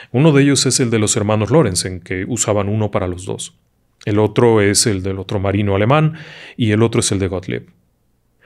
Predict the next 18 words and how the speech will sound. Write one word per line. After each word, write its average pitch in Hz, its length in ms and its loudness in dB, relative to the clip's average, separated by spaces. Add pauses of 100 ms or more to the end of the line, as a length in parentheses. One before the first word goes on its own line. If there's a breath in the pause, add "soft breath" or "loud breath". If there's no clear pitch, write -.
(220 loud breath)
Después, 107 460 2
detrás 107 340 0
de 123 60 2
una 117 180 2
puerta, 135 400 0 (360)
en 117 160 -2
donde 101 220 -2
está 101 400 -2 (140)
la 110 140 2
habitación 98 480 -2
que 127 120 -2
comparten 107 460 -2
el 95 100 -4
segundo 110 340 0
oficial 104 500 0 (440 loud breath)
y 123 360 -2 (520)
el, 101 260 0
ah, 95 260 -2